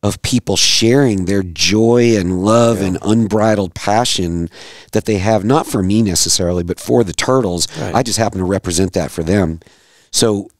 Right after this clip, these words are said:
Speaker 1: I've been at Comic Cons where people l-, literally, they break down into tears, they start shaking. Um, as a ma-, I was just at a Comic Con in, in Belgium, in Brussels,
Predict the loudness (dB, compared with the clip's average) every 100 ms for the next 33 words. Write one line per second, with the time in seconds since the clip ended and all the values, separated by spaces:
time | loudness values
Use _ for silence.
0 | _ -4 -2 2 0 0 0 0 0 0
1 | 0 -4 -6 -4 -2 -2 -4 -20 -20 -4
2 | 2 4 2 2 4 4 2 -2 -2 -2
3 | 0 2 2 0 -4 -6 0 4 4 4
4 | 2 -2 -6 -12 -18 -4 -2 0 -2 -2
5 | 0 2 2 2 2 2 2 0 -8 -20
6 | -20 -4 -2 0 -2 -6 _ _ _ -6
7 | -2 0 0 0 0 0 0 -2 -2 -2
8 | 0 0 0 0 0 -2 -6 -6 0 2
9 | 2 0 -6 -6 -2 -2 -2 -4 -6